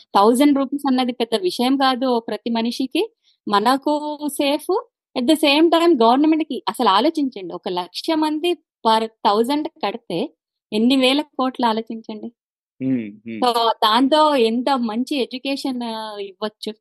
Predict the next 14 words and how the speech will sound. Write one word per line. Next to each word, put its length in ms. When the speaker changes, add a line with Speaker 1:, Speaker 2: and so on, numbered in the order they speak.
Speaker 1:
అలాగే 280
హెల్త్ 320
కేర్ 200
కూడా 200
అంతే 240
కదండి. 400
ప-, 200
per 180
person 380
థౌజండ్ 460
ఎందుకు 280
కావాల్సినంత 800
పెట్టేసుకొని, 640
ఆ, 100